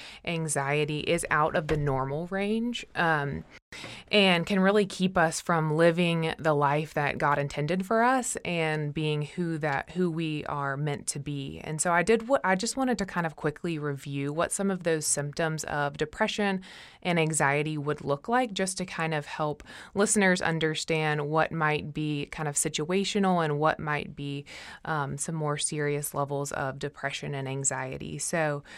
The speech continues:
um, the D S M, which is the book of how we diagnose, um, depression, mental illness, mental health disorders, um, looks at depression as, um, some of the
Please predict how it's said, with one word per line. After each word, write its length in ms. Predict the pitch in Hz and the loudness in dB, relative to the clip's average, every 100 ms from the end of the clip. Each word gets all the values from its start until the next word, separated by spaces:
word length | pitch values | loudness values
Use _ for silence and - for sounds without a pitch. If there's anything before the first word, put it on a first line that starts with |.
| - - - | -18 -20 -8
um, 340 | 180 165 147 - - | -2 0 -2 -6 -8
the 180 | 175 | -4
D 220 | 170 196 233 | 0 4 4
S 240 | 254 - | 2 2
M, 280 | 156 156 170 | 2 2 0
which 200 | 156 156 | -2 -2
is 180 | 151 151 | -2 -2
the 80 | |
book 220 | 147 151 147 | -2 -2 -2
of 100 | 147 | -4
how 180 | 156 | -2
we 140 | 156 151 | -2 -2
diagnose, 760 | 151 143 147 143 135 135 - - | 0 0 -2 -4 -4 -4 -4 -6
um, 320 | 156 143 143 - | -6 -6 -6 -6
depression, 540 | 156 151 143 - - - 165 160 | -6 -6 -6 -6 -6 -4 0 0
mental 300 | 160 151 - | 2 0 0
illness, 560 | 139 139 151 208 208 - | 0 -2 -2 -2 -2 -4
mental 300 | 156 156 156 | -6 -6 -6
health 240 | 147 151 | -6 -6
disorders, 680 | 151 151 135 135 165 208 - - - - - - | -6 -6 -4 -2 0 0 -2 -10 -18 -18 -18 -2
um, 540 | 180 165 156 151 - - - | 2 4 4 2 -4 -10 -12
looks 320 | - 180 - | 0 0 6
at 240 | 214 165 | 4 4
depression 640 | - 185 - 160 - 202 208 220 - | 0 -4 -2 -2 0 2 2 2 0
as, 580 | 160 151 143 147 - - - - - - | 0 0 0 -2 -4 -6 -14 -20 -14 -4
um, 480 | 165 147 139 143 - - | -2 -2 -4 -8 -8 -2
some 200 | 196 175 | 0 2
of 60 | |
the 80 | 160 | 2